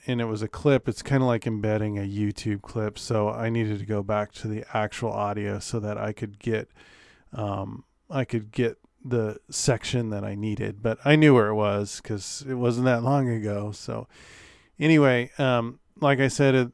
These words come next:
in the introduction, I mean, this was a punch you in the face kind of moment here. It's, and, and maybe I misstated it a little bit because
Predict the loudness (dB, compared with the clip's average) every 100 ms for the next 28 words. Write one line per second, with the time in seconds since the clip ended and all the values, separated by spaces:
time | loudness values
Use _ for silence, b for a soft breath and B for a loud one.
0 | -4 -2 -2 -4 -6 -2 0 0 0 -4
1 | -4 -2 -2 -4 -4 0 0 2 2 2
2 | 4 2 0 0 0 0 0 0 0 0
3 | -4 -2 0 2 0 -4 -8 -10 -12 -20
4 | _ -10 -4 -2 -2 -4 -8 -2 2 2
5 | 0 -4 -6 -4 -2 -2 -2 -6 -16 B
6 | B B B B B _ -2 0 -2 -4
7 | -2 2 4 6 6 6 4 0 0 -2
8 | -2 2 4 6 4 2 -2 -2 -2 -2
9 | 0 0 0 -4 _ _ -6 -4 0 0
10 | 0 -6 -12